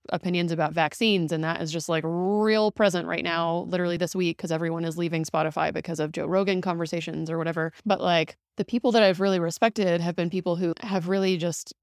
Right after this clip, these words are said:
went, "I don't," like, my answer is, "I don't know." I'm telling you my experience, and I think that's part of, it, it's definitely a value of how I write. Like, when I write or when I do the podcast, my entire, like, sort of foundational stance is part of why I'm doing it and sort of a memoir first person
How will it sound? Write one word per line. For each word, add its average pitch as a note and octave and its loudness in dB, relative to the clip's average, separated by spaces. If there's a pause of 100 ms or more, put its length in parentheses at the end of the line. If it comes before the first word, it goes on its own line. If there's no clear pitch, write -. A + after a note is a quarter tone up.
went, E3 -2 (100)
"I F3 4
don't," E3 -2
like, F3+ 4
my G#3+ 6
answer G3+ 4
is, F3+ 2
"I E3+ 6
don't D#3+ 2
know." D3 -2
I'm G#3+ 4
telling A3+ 2
you G#3 2
my F#3+ 4
experience, E3+ -2
and E3+ -2
I E3+ -2
think F#3 0
that's F3 0
part F3 0
of, E3 -2 (160)
it, G3+ 2
it's - 0 (360)
definitely A3+ 2
a F3+ 2
value F3 2
of D#3+ -4
how E3+ 0
I D#3+ 0
write. D3+ -2 (100)
Like, E3 0
when F#3+ 0
I G3 4
write F#3 4
or E3+ 0
when E3 0
I E3+ 0
do E3 -2
the D#3+ 0
podcast, - -2
my F3 -2
entire, E3 0
like, E3 -2
sort E3+ -4
of D#3+ -4
foundational D#3+ -2
stance D#3+ -8
is - -10
part G3 4
of E3+ -2
why F3 4
I'm D#3+ 2
doing E3+ 0
it D3+ -4
and E3+ -4
sort E3+ -2
of D#3 -2
a D3+ -2
memoir D#3+ -2
first - -6
person D#3+ -2